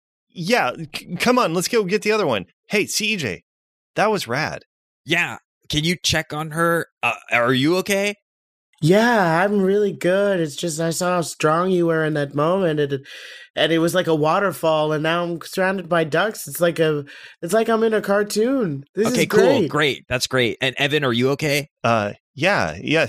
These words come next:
Speaker 1: I got really worried about Shamanda, and, uh, if I can be honest, I, I kinda locked up a little bit.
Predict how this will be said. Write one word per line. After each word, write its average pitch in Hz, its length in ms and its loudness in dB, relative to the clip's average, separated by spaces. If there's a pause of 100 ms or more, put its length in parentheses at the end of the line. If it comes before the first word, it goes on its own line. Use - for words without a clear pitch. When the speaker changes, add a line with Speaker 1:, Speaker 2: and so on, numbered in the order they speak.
Speaker 1:
I 139 140 2
got 160 240 -2
really 139 340 2
worried 110 500 -2
about 98 280 0
Shamanda, 107 500 0
and, 92 160 -4
uh, - 140 -6 (260)
if 113 100 -8
I 120 120 4
can 120 100 -2
be 123 140 2
honest, 113 320 0
I, 50 120 0 (360)
I 101 60 -6
kinda 131 200 2
locked 123 300 0
up 147 140 0
a - 20 2
little 92 220 2
bit. - 220 0